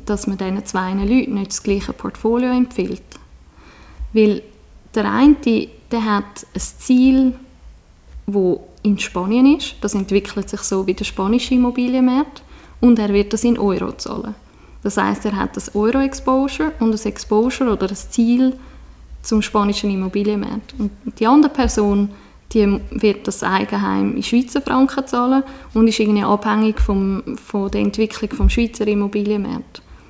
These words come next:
Und das muss man beachten, wenn man, wenn man das Portfolio für die zwei Personen macht. Und das bedeutet, dass man sich im Detail muss eigentlich mit den Zielen, die die Leute haben, befassen. Und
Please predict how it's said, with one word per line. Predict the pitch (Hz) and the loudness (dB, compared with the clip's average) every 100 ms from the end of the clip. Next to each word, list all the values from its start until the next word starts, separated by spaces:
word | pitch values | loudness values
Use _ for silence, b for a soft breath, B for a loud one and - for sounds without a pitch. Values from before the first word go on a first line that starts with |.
| b b - | b b -2
Und | 220 214 - - - | 0 0 -2 -6 -2
das | 240 | 2
muss | 247 226 | 4 4
man | 202 | 0
beachten, | 202 202 240 - 240 226 - - | -2 0 -2 -2 -4 -4 -6 -4
wenn | 208 202 | 0 0
man, | 202 196 - | -2 -4 -6
wenn | 208 | -4
man | 196 | -4
das | 202 - | -6 -6
Portfolio | 202 202 208 214 233 | -8 -4 0 2 2
für | 220 220 | -2 -2
die | 208 | -4
zwei | - 185 190 | -4 -6 -6
Personen | - 196 202 214 254 226 | -6 -4 -2 2 4 4
macht. | 220 - - - - - - - _ - - | 0 -4 -14 -20 -20 -20 -20 -20 _ -10 0
Und | 214 | 2
das | 220 - | 2 0
bedeutet, | 202 226 226 - - | 0 0 0 -4 -10
dass | 202 | -4
man | 202 | -2
sich | 190 185 - b b b b b - - - - | -4 -8 -12 b b b b b -20 -18 -18 -2
im | - 208 | 4 4
Detail | 208 220 247 220 196 | 4 2 2 -2 0
muss | 202 196 | 0 0
eigentlich | 196 202 - | -2 -2 -2
mit | 196 208 | -2 -2
den | - | 0
Zielen, | - 247 254 233 | 2 2 2 2
die | |
die | 226 233 | 0 0
Leute | 233 240 - | 0 -2 -2
haben, | 226 233 233 - - - | 0 0 -2 -12 -10 -6
befassen. | 214 214 226 - - 262 269 - B B B B B - _ - - _ | -2 -2 -2 -4 -2 -2 -4 -14 B B B B B -20 _ -20 -20 _
Und | 214 208 208 202 - | 0 2 2 -2 -10